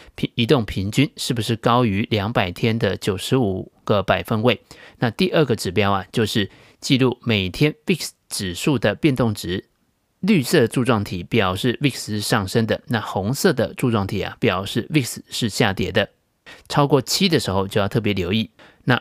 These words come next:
上面啊，这两个指标啊，都只适用在日线。你在面对市场变动的时候，是不是会设定一个停损的依据呢？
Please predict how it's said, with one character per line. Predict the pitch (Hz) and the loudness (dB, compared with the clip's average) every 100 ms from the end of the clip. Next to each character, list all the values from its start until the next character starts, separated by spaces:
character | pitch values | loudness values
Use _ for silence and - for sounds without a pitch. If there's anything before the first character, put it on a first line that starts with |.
| - | -2
上 | - 175 | 0 2
面 | 151 131 | 4 4
啊， | 92 | 2
这 | 87 156 | 0 2
两 | 117 87 | 2 -2
个 | 98 | -6
指 | - | -6
标 | 90 98 | -2 0
啊， | 98 - | 0 0
都 | 135 | 0
只 | 143 - - | 0 -6 -6
适 | - 180 | -2 0
用 | 156 117 | 2 2
在 | 110 - | 0 -2
日 | 180 156 | 0 0
线。 | 95 - 95 - _ _ _ _ _ _ - - | 0 -4 -4 -8 _ _ _ _ _ _ -20 -6
你 | 113 | 0
在 | 143 | 2
面 | 147 196 160 | 4 2 4
对 | 165 | 2
市 | 151 - 180 | 2 0 -2
场 | - 90 90 | -2 -6 2
变 | 202 151 | 2 2
动 | 127 | -2
的 | |
时 | 98 92 | -2 0
候， | 107 - - - - | 0 0 -4 -20 -6
是 | - | 0
不 | 135 | 2
是 | - 131 | 4 2
会 | - 143 | 4 2
设 | 123 160 | 4 2
定 | 135 127 | 4 2
一 | 120 | 4
个 | 104 | 0
停 | - 101 123 | 0 -4 -4
损 | - 87 | -2 -2
的 | - - | -2 -4
依 | 123 117 | -2 0
据 | 120 | 2
呢？ | 92 | 2